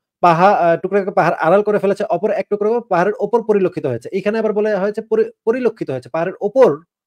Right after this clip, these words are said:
পরিলক্ষিত হয়েছে। এখানে কথা একই, যে পাহাড়ের উপরে গিয়া পড়ছে, এই কথাটা এখানে বলা।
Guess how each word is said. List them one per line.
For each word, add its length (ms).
পরিলক্ষিত 380
হয়েছে। 220
এখানে 320
কথা 200
একই, 320
যে 100
পাহাড়ের 320
উপরে 420
গিয়া 180
পড়ছে, 340
এই 80
কথাটা 280
এখানে 160
বলা। 200